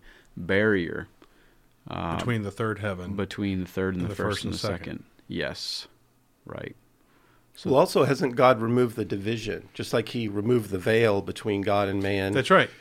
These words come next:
Speaker 3: The cosmos, the second heaven, is the division between man and God. Remember what the Bible says.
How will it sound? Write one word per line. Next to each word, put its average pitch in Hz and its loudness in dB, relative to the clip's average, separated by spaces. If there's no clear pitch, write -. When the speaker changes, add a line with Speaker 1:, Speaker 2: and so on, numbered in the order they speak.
Speaker 3:
The 160 2
cosmos, 117 4
the 127 -2
second 147 4
heaven, 117 0
is 117 -4
the 123 0
division 117 0
between 123 0
man 110 2
and 101 -2
God. 113 4
Remember 127 0
what 127 2
the - -6
Bible 104 2
says. 120 2